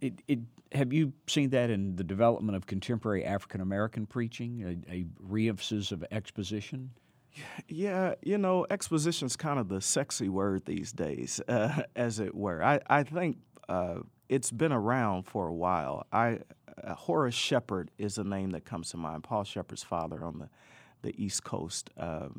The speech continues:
Speaker 2: there are a, a number of preachers, uh, of old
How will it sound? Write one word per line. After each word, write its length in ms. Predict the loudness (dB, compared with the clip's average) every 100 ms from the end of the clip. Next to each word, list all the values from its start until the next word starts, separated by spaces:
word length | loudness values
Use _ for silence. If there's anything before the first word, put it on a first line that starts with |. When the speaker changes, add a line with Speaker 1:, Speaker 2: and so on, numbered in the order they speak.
| -2
Speaker 2:
there 200 | 2 4
are 440 | 6 6 4 0 -10 -20 -20 -14 -4
a, 160 | -4 -4 -4
a 100 | -2
number 460 | 0 0 0 0
of 260 | -2 -6 _
preachers, 680 | -6 -4 -4 -4 -6 -6 -8 -12 -18 -8
uh, 300 | -6 -6 -8 -14 -20 _
of 160 | -6 -6 _ _
old 580 | 2 2 0 -4 -10 -16